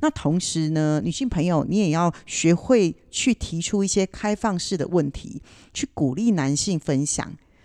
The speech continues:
那当然，我是再重申一次，你也要给足他时间还有空间，不要急着要求他立刻说出来。你可以进行讨论，那他如果需要思考的时候，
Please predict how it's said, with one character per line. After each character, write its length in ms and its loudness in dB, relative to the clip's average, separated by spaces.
那 80 2
当 220 4
然， 260 4
我 140 -4
是 220 -6
再 240 0
重 280 0
申 180 -2
一 60 -2
次， 300 -4
你 180 2
也 100 6
要 140 4
给 200 -2
足 200 -2
他 160 -4
时 360 -2
间 300 -2
还 260 -6
有 100 2
空 320 -2
间， 320 -2
不 120 2
要 180 6
急 240 -4
着 160 -2
要 240 2
求 180 -4
他 360 -6
立 360 -4
刻 300 -4
说 320 -4
出 420 -6
来。 300 -14
你 80 -2
可 120 0
以 80 4
进 160 0
行 180 2
讨 200 0
论， 280 4
那 140 4
他 160 4
如 80 4
果 100 6
需 160 0
要 80 4
思 200 -2
考 180 -2
的 60 -2
时 120 -2
候， 140 0